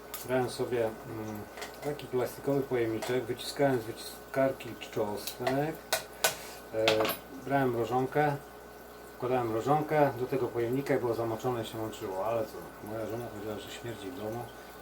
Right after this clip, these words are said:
i ona nie chce tego smrodu i czosnku czuć. No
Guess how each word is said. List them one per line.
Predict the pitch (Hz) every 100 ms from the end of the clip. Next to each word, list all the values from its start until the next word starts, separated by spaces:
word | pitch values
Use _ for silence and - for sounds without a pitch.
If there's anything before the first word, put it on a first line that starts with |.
| - -
i | 107
ona | 107
nie | 107
chce | 107 107
tego | 107 101
smrodu | - 107 110 107 107 - - - 110
i |
czosnku | 107 117 - - 110 104 - - -
czuć. | - -
No | -